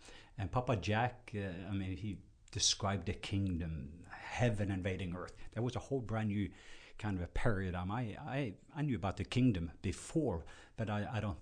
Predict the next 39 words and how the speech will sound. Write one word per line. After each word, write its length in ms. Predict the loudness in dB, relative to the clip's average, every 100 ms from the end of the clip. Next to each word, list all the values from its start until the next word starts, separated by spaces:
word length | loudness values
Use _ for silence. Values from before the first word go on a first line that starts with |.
| -4
think 260 | 0 0 0
I 60 | -2
had 180 | -2 -2
a 40 |
proper 400 | 0 0 0 -2
perspective 840 | -4 0 2 2 2 -2 -2 -6 -4 0
until 500 | 2 2 2 2 4
my 140 | 2
baptism 560 | 4 4 2 -2 0 0
of 160 | 0
love. 280 | 2 2 2
My 160 | 2 2
focus 480 | 2 0 0 -6 -4
was 240 | -2 -4 -8 -18 -20 -2
to, 240 | 2 2
to 140 | 2 0
get 200 | 0 2
people 240 | 0 0
to 120 | 0 0
heaven, 400 | 2 0 0 -4 -6 4
not 200 | 4 6
how 140 | 2
to 120 | 2 4
bring 240 | 6 6
heaven 540 | 4 2 2 4 0 -2 -2
to 120 | -2
earth, 340 | 0 -2 -6 -12 -12 -2
and 120 | 2
not 160 | 4 2
to 80 | 2
be 140 | 2
able 140 | 2 0
to 100 | 0
see 180 | 0
a 40 | 0
culture 440 | 4 6 6 4
changing 400 | 0 0 0 0 -2
culture. 460 | -2 -4 -4 -4
So 200 | 0 0